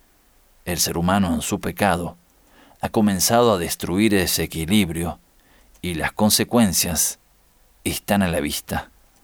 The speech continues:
Pero todavía estamos a tiempo para reconocer que nuestro único Dios es el creador de los cielos y de la tierra y que, arrepintiéndonos del daño que hemos causado a la creación,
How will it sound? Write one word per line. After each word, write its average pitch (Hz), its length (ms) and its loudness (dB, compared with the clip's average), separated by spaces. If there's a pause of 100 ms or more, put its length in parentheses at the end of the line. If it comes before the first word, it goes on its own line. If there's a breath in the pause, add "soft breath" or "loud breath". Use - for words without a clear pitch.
(680 loud breath)
Pero 113 220 2
todavía 143 400 6
estamos 151 400 2
a 160 80 0
tiempo 90 420 2
para 87 220 0
reconocer 87 720 0
que 95 100 -4
nuestro 90 800 0 (360)
único 90 420 0
Dios 87 480 2
es - 160 0
el 87 160 -4
creador 95 480 2
de 95 80 0
los 82 160 -2
cielos 92 340 0
y 82 40 -4
de 80 100 -6
la 80 100 -6
tierra 85 460 -2
y 76 80 -8
que, 73 320 -10 (580 soft breath)
arrepintiéndonos 80 1160 -2
del 80 240 -4
daño 95 400 2
que 87 200 -4
hemos 92 220 -2
causado 87 500 0
a 82 40 0
la 80 120 0
creación, 85 680 -4